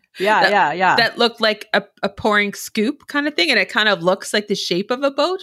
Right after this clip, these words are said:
Speaker 2: maybe?
Speaker 1: Maybe. And then, but, but seems
Speaker 2: It does
Speaker 1: maybe.
Speaker 2: seem odd.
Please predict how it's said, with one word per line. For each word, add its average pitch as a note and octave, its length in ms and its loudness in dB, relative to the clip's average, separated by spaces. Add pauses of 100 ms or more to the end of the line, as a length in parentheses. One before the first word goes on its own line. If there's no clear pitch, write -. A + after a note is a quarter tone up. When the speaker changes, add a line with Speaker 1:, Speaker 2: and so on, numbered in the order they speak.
Speaker 2:
maybe? F#4 260 -4 (680)
Speaker 1:
Maybe. C#3+ 540 -6
And D#3+ 120 -2
then, D#3+ 240 -2
but, D#3+ 300 -2 (100)
but E3 240 0 (1800)
seems - 680 -18 (680)
Speaker 2:
It D#3+ 140 -6
does A3+ 160 -2
Speaker 1:
maybe. - 40 -14
Speaker 2:
seem C4+ 280 -6
odd. G3+ 420 0